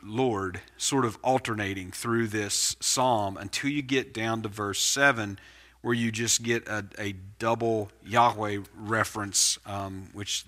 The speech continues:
is the way that the psalm ends, which is certainly interesting. Um, also, we would see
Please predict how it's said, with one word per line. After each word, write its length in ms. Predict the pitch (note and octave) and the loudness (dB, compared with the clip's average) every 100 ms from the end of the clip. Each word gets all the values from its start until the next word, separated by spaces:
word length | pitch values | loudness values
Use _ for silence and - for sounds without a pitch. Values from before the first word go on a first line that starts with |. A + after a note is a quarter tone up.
| - | -12
is 160 | G#2 G2 | -12 -6
the 80 | G2+ | -4
way 200 | G#2 G#2 | -4 -4
that 180 | G#2 | -8
the 80 | G2 | -4
psalm 460 | - A2 G2+ G2+ F2+ - - - - - - | -2 0 -2 -4 -8 -18 -20 -20 -20 -20 -6
ends, 520 | C#3+ A2+ F2+ D2+ - | -2 -2 -2 -2 -2
which 200 | A2+ G2+ | -6 -6
is 80 | G2 | -4
certainly 540 | - G#2 F2 F#2+ F#2 F2 _ - | -2 -4 -6 -10 -12 -14 _ -12
interesting. 500 | G#2 G2 - G2 F2+ - - - - - - - | -10 -6 -6 -6 -10 -18 -20 -20 -20 -20 -20 -2
Um, 460 | A#2 A2+ G#2 G2+ F#2+ - - | 4 6 4 -2 -10 -14 -4
also, 280 | C#3+ - D#3+ | 0 6 8
we 140 | C3 | 8
would 140 | B2 A#2 | 4 6
see 540 | - C#3 B2+ A#2+ A2+ | 6 6 6 4 0